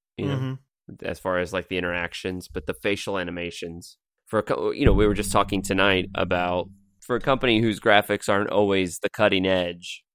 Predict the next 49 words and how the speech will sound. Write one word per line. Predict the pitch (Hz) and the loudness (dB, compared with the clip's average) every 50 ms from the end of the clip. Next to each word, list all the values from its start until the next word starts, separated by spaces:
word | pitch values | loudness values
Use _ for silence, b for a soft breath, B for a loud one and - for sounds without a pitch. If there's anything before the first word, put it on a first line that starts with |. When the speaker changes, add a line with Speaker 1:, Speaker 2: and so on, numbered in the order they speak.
| - | -12
Speaker 1:
like, | - 90 90 85 _ _ | -10 -10 -10 -12 _ _
you | - - 98 | -14 -12 -10
know, | 90 85 | -10 -8
when | 87 90 90 | -8 -6 -8
they | 90 | -6
put | - - - | -8 -6 -8
a | 92 | -6
game | 82 87 87 90 90 | -8 -8 -10 -10 -10
out, | 87 82 82 87 | -10 -12 -12 -14
it's | 90 - - - | -14 -16 -12 -12
not | 92 - | -12 -10
necessarily | - - 82 - - - - 92 87 90 90 | -10 -10 -12 -12 -14 -10 -8 -8 -6 -6 -8
the | 85 85 | -10 -12
prettiest | - - 110 104 95 95 92 90 - - | -10 -6 -4 -4 -2 -2 -4 -6 -4 -2
game, | 98 95 95 92 92 92 87 - _ _ _ _ _ _ _ | 0 2 2 2 0 -2 -4 -10 _ _ _ _ _ _ _
but | - 107 | -2 2
they | 101 107 104 | 2 4 4
always | 101 98 95 90 - | 4 4 2 -2 -4
get | - - 95 92 92 - _ _ _ | -4 -4 -4 -4 -4 -8 _ _ _
atmosphere | 92 95 92 - 92 92 - - - 95 90 87 | -4 -4 -2 -2 -4 -6 -6 -4 -4 -2 -2 0
right. | 90 90 90 87 87 85 - _ _ _ _ _ _ _ - | 0 -2 -2 -2 -4 -6 -8 _ _ _ _ _ _ _ -10
But | - 107 - - | -6 -6 -6 -2
yeah, | 92 101 92 87 85 | -2 -2 0 0 -2
they, | 85 98 98 90 - _ _ | -4 -4 -6 -6 -8 _ _
they | 90 90 | -8 -8
put | - - 117 95 | -6 -6 -6 -6
a | 92 | -4
lot | 90 90 90 | -4 -4 -4
of | 90 90 | -4 -6
work | 92 90 85 - | -6 -10 -12 -12
in | 90 90 | -14 -12
the | 87 85 | -10 -8
L | 85 87 90 | -8 -8 -8
A | 87 85 | -8 -10
Noire | 85 90 87 85 85 87 | -10 -10 -10 -8 -8 -10
with | 90 - | -10 -12
the | _ _ _ | _ _ _
facial | - 87 87 - - 87 | -12 -10 -10 -10 -10 -8
animations, | 87 87 87 87 87 85 - - 85 - - 85 | -8 -8 -8 -8 -8 -8 -8 -8 -10 -10 -10 -10
which | 85 - - | -12 -12 -14
was | - - - | -20 -10 -6
cool | 90 85 85 | -6 -6 -6
'cause | - - 85 - | -8 -14 -14 -12
they | 87 85 | -12 -12
did | 82 85 85 | -10 -8 -10
all | 87 85 | -8 -8
that | 90 80 - | -8 -10 -8
live | 90 85 82 80 - | -10 -10 -10 -12 -10
capture. | - 87 87 85 - - - - 87 87 - | -8 -8 -8 -8 -8 -10 -12 -12 -14 -14 -16